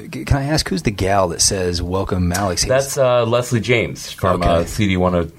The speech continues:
Speaker 2: one oh two, formerly. She actually got a new job, and she's a manager for a lot of big bands in, in New York and in, uh,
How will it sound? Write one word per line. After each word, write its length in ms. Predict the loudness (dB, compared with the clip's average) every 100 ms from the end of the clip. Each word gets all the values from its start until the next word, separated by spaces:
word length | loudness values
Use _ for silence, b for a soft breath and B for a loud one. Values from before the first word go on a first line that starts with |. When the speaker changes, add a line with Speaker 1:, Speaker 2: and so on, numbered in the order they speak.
| -8
Speaker 2:
one 180 | -2 0
oh 60 |
two, 260 | 0 0 -2
formerly. 420 | 0 0 2 0
She 160 | -2 -2
actually 260 | -4 -6
got 180 | -2 0
a 80 | 0
new 160 | -2 -4
job, 300 | 0 0 0
and 80 | -6
she's 180 | -8
a 180 | -4 -4 B B B B
manager 480 | -2 0 2 0 -6
for 140 | -6
a 60 | -2
lot 140 | 0 0
of 40 |
big 160 | -4 -4
bands 320 | -6 -6 -8
in, 140 | -8
in 180 | -8 -10
New 60 | -8
York 320 | -6 -6 -6
and 120 | -8 -8
in, 280 | -8 -8 -8
uh, 160 | -8